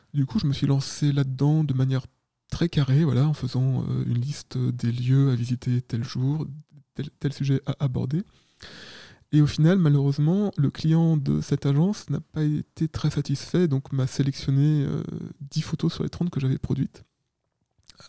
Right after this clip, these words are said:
avec le recul, effectivement, je n'avais pas donné le meilleur de moi, mais les contraintes et les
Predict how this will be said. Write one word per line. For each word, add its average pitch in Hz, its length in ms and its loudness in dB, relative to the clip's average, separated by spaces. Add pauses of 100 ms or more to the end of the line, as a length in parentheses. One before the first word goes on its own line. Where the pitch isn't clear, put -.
(200)
avec 139 300 4
le 135 40 0
recul, 135 300 2
effectivement, 143 340 2
je - 80 -6
n'avais 135 140 -6
pas - 100 -2
donné 139 200 0
le 143 120 0
meilleur 131 300 2
de 131 100 2
moi, 139 360 2
mais 120 260 0 (680)
les 135 120 -2
contraintes - 580 -6
et - 60 -4
les 139 140 0